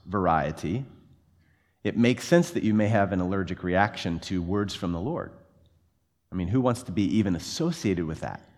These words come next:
That's like guilt by association, right? But on the other hand, those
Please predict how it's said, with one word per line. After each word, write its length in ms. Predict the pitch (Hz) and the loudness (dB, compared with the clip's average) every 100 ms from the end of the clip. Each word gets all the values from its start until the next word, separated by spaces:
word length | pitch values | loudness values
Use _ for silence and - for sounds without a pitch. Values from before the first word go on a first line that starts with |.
| _ | _
That's 260 | - 92 - | -10 -8 -6
like 180 | 87 73 | -10 -4
guilt 200 | 113 110 | -4 -2
by 120 | 101 | -2
association, 720 | 92 98 90 85 127 - - | -2 -6 -6 -4 -6 -8 -14
right? 220 | - 104 160 - - _ _ _ _ _ _ _ _ _ | -10 -10 -10 -18 -20 _ _ _ _ _ _ _ _ _
But 140 | - - | -2 2
on 200 | 104 101 | 2 2
the 100 | 95 | 2
other 260 | 151 214 190 | 2 4 2
hand, 520 | 101 80 82 120 170 - - _ _ _ _ | 0 -2 -2 -2 -4 -10 -20 _ _ _ _
those 520 | 87 107 110 120 117 | -4 0 2 2 0